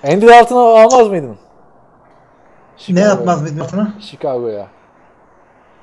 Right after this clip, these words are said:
Speaker 2: Ya Nick Foles o kadar yana döner bir, e, şey var ki kendi suçu olmasına rağmen sakatlar bilmem ne yapıyor da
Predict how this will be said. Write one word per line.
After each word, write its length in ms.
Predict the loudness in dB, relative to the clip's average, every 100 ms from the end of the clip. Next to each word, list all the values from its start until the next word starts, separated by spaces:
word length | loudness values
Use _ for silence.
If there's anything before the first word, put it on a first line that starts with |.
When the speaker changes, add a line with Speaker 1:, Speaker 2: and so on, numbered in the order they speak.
| _ _ _ -8
Speaker 2:
Ya 180 | -6
Nick 400 | -4 -2 -2 -2
Foles 260 | -4 -2 0
o 100 | 0
kadar 300 | 0 -2 -2 -4
yana 360 | -4 -2 0
döner 280 | 0 -2 -2
bir, 260 | -4 -8 -10
e, 580 | -8 -4 -2 -2 -4 -4
şey 280 | -2 0
var 180 | 0 -2
ki 200 | -2 -4 -6 -18 _ _ _
kendi 240 | -6 -4 -4
suçu 200 | -4 -2
olmasına 340 | 0 -2 -2
rağmen 160 | -2 -2
sakatlar 420 | -2 -4 -2 -4
bilmem 280 | -2 -2 -2
ne 40 |
yapıyor 220 | -2 -2
da 140 | -2